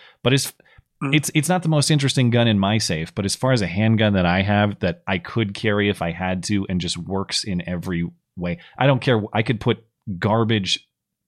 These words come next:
Speaker 1: you know, steel case nine millimeter rounds through that thing. It'll always work. It never malfunctions. So, uh, th-, it's a great starting point gun if you wanted to go with that. If you wanna
Speaker 2: Okay.
Speaker 1: carry,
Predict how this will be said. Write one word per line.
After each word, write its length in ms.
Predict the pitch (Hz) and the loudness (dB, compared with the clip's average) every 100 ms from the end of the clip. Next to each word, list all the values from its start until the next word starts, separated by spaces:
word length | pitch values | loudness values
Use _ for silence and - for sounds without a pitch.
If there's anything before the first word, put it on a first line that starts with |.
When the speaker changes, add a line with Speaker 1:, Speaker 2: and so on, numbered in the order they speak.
| - | -10
Speaker 1:
you 120 | - 98 | -2 0
know, 60 | |
steel 340 | 87 - 123 123 | 0 2 2 2
case 300 | - 113 107 | 2 2 2
nine 180 | 104 | 2
millimeter 340 | 98 98 95 82 | 2 2 0 -2
rounds 200 | 80 82 | -4 -4
through 100 | 90 | -6
that 80 | 82 | -6
thing. 160 | 82 82 | -6 -4
It'll 240 | 98 95 | -2 0
always 440 | 95 95 92 85 76 | 0 0 0 -2 -4
work. 200 | 78 76 | -10 -8
It 80 | 78 | -4
never 280 | 92 95 | -2 0
malfunctions. 720 | 92 85 82 - - - 127 - - - - - - | 0 0 -4 -8 -8 -6 -8 -8 -18 -20 -20 -18 -4
So, 400 | - 107 107 - _ _ _ _ - | 2 2 2 -4 _ _ _ _ -12
uh, 220 | 95 98 - - | -6 -6 -6 -6
th-, 120 | 123 | -2
it's 160 | 123 113 | -2 -2
a 40 | |
great 300 | 104 113 143 | -2 0 0
starting 360 | - 120 110 95 | 2 2 2 2
point 300 | - 98 87 | 0 -2 -2
gun 320 | 90 73 71 - - | -2 -4 -6 -12 -10
if 160 | 92 | -4
you 80 | 104 | 0
wanted 180 | 95 90 | 0 0
to 40 | 87 | 0
go 140 | 85 | -2
with 160 | 82 - | -4 -4
that. 280 | 76 71 - _ _ _ _ _ _ - | -6 -6 -12 _ _ _ _ _ _ -6
If 120 | 120 | 0
you 80 | 120 | 2
wanna 180 | 123 123 | 4 2
Speaker 2:
Okay. 160 | 170 135 | 2 2
Speaker 1:
carry, 400 | 117 147 185 | 4 2 2